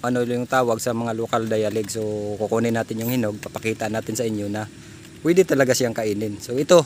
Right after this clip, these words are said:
masarap to. So, ayan, oh, kadami, walang pumapansin masyado. So, hanap tayo ngayon ng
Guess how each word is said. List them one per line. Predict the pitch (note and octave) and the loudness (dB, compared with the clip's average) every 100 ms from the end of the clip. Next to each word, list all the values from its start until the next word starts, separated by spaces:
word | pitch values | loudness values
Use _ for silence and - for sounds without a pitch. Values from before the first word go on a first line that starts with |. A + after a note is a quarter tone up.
| B2 | 2
masarap | A#2+ C3 B2 - | 2 4 4 0
to. | B2 - - - - - - - - - - - - - | -10 -10 -20 -20 -20 -20 -20 -20 -20 -20 -20 -20 -20 -8
So, | C3 | 4
ayan, | C#3 D3 D3+ | 6 6 6
oh, | |
kadami, | C#3+ C3+ C3 C#3 | 2 4 4 4
walang | C#3+ C3 C3 C3 | 0 0 0 0
pumapansin | B2+ B2+ B2+ B2 - C3 | 0 0 2 -2 0 0
masyado. | A#2 A2 A2+ A2 A2+ | 0 -2 -2 -2 -4
So, | - A2+ A2 A2 A2 A2 | -8 -6 -4 -2 0 0
hanap | A2 A2+ - | 0 -2 -2
tayo | A2+ | -2
ngayon | A2+ A2+ A2+ | 0 0 0
ng | A2 A2 | -2 -2